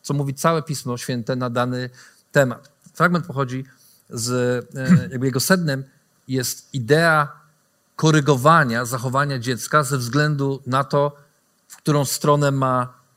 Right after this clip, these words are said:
pójść i że jest coś ważniejszego od momentu nawet chwilowego dyskomfortu dziecka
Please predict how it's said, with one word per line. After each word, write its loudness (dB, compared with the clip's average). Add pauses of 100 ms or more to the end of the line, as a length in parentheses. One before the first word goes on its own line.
pójść 0
i -4
że 0
jest 0
coś -2 (100)
ważniejszego 0 (800)
od -2
momentu 0
nawet 0
chwilowego 0
dyskomfortu -4 (520)
dziecka -2